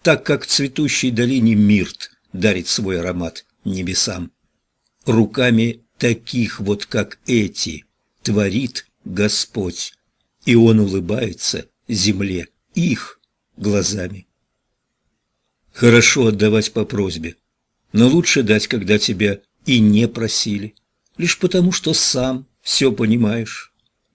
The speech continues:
И для того, кто дарит охотно, поиск того, кому дать, это радость много большая,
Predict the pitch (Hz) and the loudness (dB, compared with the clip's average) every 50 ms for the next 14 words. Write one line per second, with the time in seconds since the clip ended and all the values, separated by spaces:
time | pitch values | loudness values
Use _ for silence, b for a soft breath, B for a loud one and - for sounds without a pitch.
0 | _ _ _ _ _ _ _ _ _ - 127 123 104 110 127 123 135 127 123 123 | _ _ _ _ _ _ _ _ _ 0 0 2 2 2 2 2 2 0 0 2
1 | 131 127 127 - - 135 117 101 98 113 107 98 87 - - - - - _ _ | 0 0 -2 -4 -4 -4 -2 0 0 0 0 0 -2 -6 -10 -14 -16 -18 _ _
2 | _ - 104 98 - - 139 151 - - 113 - - - _ _ _ _ _ _ | _ -8 -8 -6 -4 -4 -4 -4 -4 -8 -14 -16 -16 -18 _ _ _ _ _ _
3 | _ _ _ _ _ _ - - 120 117 120 120 104 - - - - - _ - | _ _ _ _ _ _ -2 2 4 4 6 4 4 0 -2 -4 -8 -10 _ -6
4 | 110 101 101 107 120 117 - - - 107 101 92 90 92 113 165 165 127 123 - | -4 -2 0 0 0 0 -2 -4 -10 -10 -10 -8 -6 -4 -2 -2 -2 -2 -4 -6
5 | _ _ _ - 107 92 104 92 80 - - - - - _ _ _ _ _ _ | _ _ _ -10 -4 -2 -2 -2 -2 -4 -8 -10 -10 -12 _ _ _ _ _ _
6 | _ _ _ _ _ _ - 127 120 - 143 120 113 127 117 104 104 104 - - | _ _ _ _ _ _ -4 -2 -2 0 0 0 0 0 0 0 0 -2 -2 -4
7 | - - - - _ _ _ _ _ _ _ - 107 110 113 131 202 214 151 123 | -6 -10 -12 -14 _ _ _ _ _ _ _ -2 2 2 4 4 4 4 4 2
8 | 170 151 131 117 104 104 101 92 85 - - - - 82 82 - - | 0 -2 -2 -2 0 0 0 -2 -2 -6 -8 -8 -10 -10 -12 -12 -14